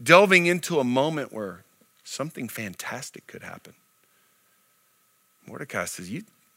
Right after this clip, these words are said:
don't let the palace fool you. It's not gonna save you." And not only does moments sometimes are they obscured, but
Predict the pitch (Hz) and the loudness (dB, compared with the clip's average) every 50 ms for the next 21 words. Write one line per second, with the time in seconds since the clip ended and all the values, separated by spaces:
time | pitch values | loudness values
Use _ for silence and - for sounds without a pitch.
0 | _ _ - - 113 143 190 208 202 196 - - 139 - - 117 139 165 156 120 | _ _ -12 -8 -6 -6 -4 -4 -6 -6 -8 -10 -12 -8 -4 -4 -4 -4 -4 -8
1 | - - - 110 110 147 160 - - 104 - _ _ _ _ _ _ _ _ _ | -10 -12 -10 -10 -10 -10 -12 -14 -16 -18 -20 _ _ _ _ _ _ _ _ _
2 | _ _ _ _ _ _ _ _ _ _ _ _ _ _ _ _ _ _ - - | _ _ _ _ _ _ _ _ _ _ _ _ _ _ _ _ _ _ -14 -12
3 | 110 - 156 160 185 190 247 226 - - - - - - 190 - - - - _ | -8 -4 -2 -2 -2 -2 -4 -8 -8 -10 -10 -12 -14 -14 -14 -16 -18 -20 -20 _
4 | _ _ _ _ _ _ _ _ _ _ _ _ _ _ _ _ _ _ _ _ | _ _ _ _ _ _ _ _ _ _ _ _ _ _ _ _ _ _ _ _
5 | _ _ _ _ _ _ _ _ _ _ _ _ _ _ _ _ _ _ _ _ | _ _ _ _ _ _ _ _ _ _ _ _ _ _ _ _ _ _ _ _
6 | - - - 127 139 156 180 185 185 190 185 175 156 143 147 139 131 127 - - | -12 -4 2 6 6 8 8 6 6 4 4 4 6 6 6 6 6 2 -4 -12
7 | - - _ _ _ _ _ _ _ _ _ _ - - - 117 127 139 156 165 | -16 -20 _ _ _ _ _ _ _ _ _ _ -18 -10 -4 0 2 2 2 2
8 | 156 147 127 - - 151 143 123 143 143 139 135 131 127 120 110 120 110 113 123 | 0 -2 -2 -4 -6 -6 -6 -2 2 2 4 4 2 0 -2 -2 -4 -4 0 0
9 | 123 113 - - _ _ _ - 120 104 - - - - 139 139 151 156 143 120 | 0 -2 -2 -8 _ _ _ -10 -8 -6 -6 -8 -6 -4 -4 -2 0 0 0 -2
10 | 101 92 95 107 95 - | -2 -4 -4 -6 -6 -6